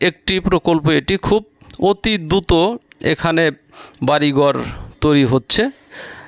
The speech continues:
দেখতে পাচ্ছেন চারদিকে বাউন্ডারি ঘেরা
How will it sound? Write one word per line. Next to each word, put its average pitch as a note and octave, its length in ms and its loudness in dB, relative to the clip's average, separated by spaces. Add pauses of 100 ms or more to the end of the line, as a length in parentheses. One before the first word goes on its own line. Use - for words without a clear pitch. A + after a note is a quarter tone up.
(280)
দেখতে E3 320 0
পাচ্ছেন F#3 560 -2 (800)
চারদিকে F3+ 600 2
বাউন্ডারি F3+ 640 0
ঘেরা D#3 560 2